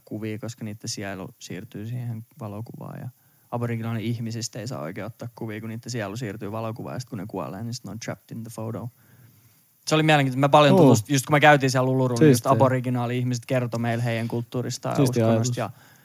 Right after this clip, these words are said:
Speaker 1: me pyydystettiin rapuikei heitten kaa ja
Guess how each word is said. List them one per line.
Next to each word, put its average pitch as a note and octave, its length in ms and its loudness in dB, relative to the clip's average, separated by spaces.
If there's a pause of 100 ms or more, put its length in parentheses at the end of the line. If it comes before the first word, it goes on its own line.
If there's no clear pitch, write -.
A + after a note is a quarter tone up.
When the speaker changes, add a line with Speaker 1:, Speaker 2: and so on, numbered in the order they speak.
(220)
Speaker 1:
me A#2+ 260 -4 (680)
pyydystettiin A#2+ 600 -6
rapuikei A#2 560 -6
heitten A2+ 380 -10
kaa D#2 220 -8
ja G#2 120 -10